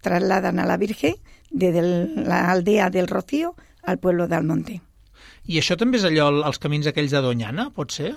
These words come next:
Speaker 1: Sí, però el camino de Doñana va por la zona de, de Sevilla,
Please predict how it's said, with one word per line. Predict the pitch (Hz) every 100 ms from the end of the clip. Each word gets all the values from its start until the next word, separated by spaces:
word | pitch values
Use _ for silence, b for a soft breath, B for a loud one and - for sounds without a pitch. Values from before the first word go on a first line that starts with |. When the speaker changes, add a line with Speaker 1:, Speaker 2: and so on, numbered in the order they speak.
| -
Speaker 1:
Sí, | - - 220 196
però | 196 185
el | 180
camino | 190 180 214 202
de | 202 202 196
Doñana | - 202 214 226 262 302 B B B
va | 208 202 202
por | 208
la | 190 180
zona | 196 180 180
de, | 175 180 180 170 170 170
de | 175 180 175
Sevilla, | 165 165 208 190 190 190